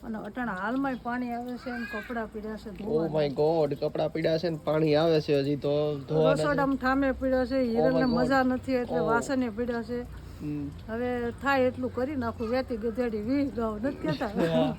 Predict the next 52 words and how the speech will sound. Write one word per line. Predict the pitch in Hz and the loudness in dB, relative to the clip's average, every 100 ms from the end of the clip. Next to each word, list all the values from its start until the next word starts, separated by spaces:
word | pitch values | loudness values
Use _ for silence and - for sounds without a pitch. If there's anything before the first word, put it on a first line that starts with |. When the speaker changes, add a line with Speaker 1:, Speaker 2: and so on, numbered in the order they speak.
| - - - - | -6 -8 0 4
Speaker 2:
ધીમે | 214 190 | 6 8
ધીમે | 180 156 | 6 4
થાય | 160 185 156 | 6 6 6
એટલું | 135 | 6
Speaker 1:
પાછા | 143 190 | 2 4
Speaker 2:
કરવાનું. | 180 151 - 339 | 4 2 2 0
Speaker 1:
યુગભાઈને | 269 320 311 311 | 0 -2 -4 -4
રાખવો | 302 311 302 | -4 -4 -6
પડે | 277 339 359 302 | -6 -6 -6 -6
ને, | 254 | -4
એવું | 247 247 196 | -2 -4 -6
થાય. | 202 175 - - 151 | -8 -8 -10 -4 2
Speaker 2:
હા, | 147 | 2
યુગભાઈને | 156 165 160 165 165 | 4 4 4 4 4
અમારે | 165 165 156 | 2 4 4
હારે | 170 156 | 4 2
રાખવા | 127 156 151 151 | 2 0 2 0
પડે | 143 147 143 | 0 0 0
ને, | 147 | 0
બધું | 147 147 147 139 - | -2 0 -2 -4 -4
થોડું | 175 156 | -2 0
ઘણું | 147 156 160 | 0 0 2
જે | |
Speaker 1:
જ્યોતિભાઈ | 156 151 - - - | 2 0 -2 -4 0
Speaker 2:
ચટર | 196 214 | 2 2
પટર | 160 196 185 | 4 2 2
હોય | 190 214 | 2 4
ને, | 180 | 4
શું | 220 208 | 4 4
કહો | 220 | 2
મમ્મી? | 226 247 - - - - - | 2 0 -2 -10 -14 -14 -10
Speaker 1:
જ્યોતિભાઈ | 220 269 311 339 277 311 320 | -6 -6 -6 -6 -4 0 0
અને | 302 285 | 0 -2
યુગભાઈ | 294 294 320 226 262 247 | -2 -2 -4 0 0 2
બેનું | 233 302 285 226 | 2 2 2 0
ધ્યાન | 247 226 | 0 0
રાખવું. | 220 220 | 0 2
Speaker 2:
બેનું | 160 175 156 | 6 8 8
રાખવાનું, | 143 139 - 143 151 | 6 4 2 0 2
સાચી | 165 156 147 | 2 4 2
વાત | 135 | 2
છે. | - | 0
Speaker 1:
એટલે | 165 226 220 | -8 -6 -4
એવું | 233 254 240 214 | 0 2 2 -2
છે, | 240 233 | -4 -4
એટલે | 226 240 240 | -2 -2 -2
નવરાઈ | 233 254 269 233 | -2 0 0 -2
નથી | 220 214 233 | -4 -6 -6
આવતી, | 202 202 | -6 -8
ટાઈમ | 196 247 254 | -4 -2 -2
નથી | 202 202 190 190 | -2 -6 -8 -10
રહેતો. | 180 | -10